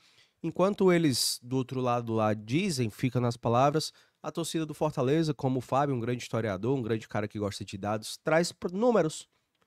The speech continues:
concretos, não achismos, não outra coisa do tipo, tá?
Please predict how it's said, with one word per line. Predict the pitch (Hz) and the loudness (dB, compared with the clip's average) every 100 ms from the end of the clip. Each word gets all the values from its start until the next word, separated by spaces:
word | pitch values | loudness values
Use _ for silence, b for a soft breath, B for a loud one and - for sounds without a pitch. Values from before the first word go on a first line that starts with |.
| _ | _
concretos, | - 185 - 147 120 - - | -6 -4 2 4 4 0 -12
não | 117 139 143 | -6 0 2
achismos, | 104 - - 175 151 143 135 120 117 | 0 -2 -6 -4 -4 -8 -10 -10 -6
não | 123 127 107 b b b | -4 -4 -6 b b b
outra | - 123 123 120 | -4 -4 -2 -2
coisa | 123 117 113 | -2 -2 -2
do | 123 143 | -2 -2
tipo, | - - 71 - | -4 -12 -12 -12
tá? | - | -8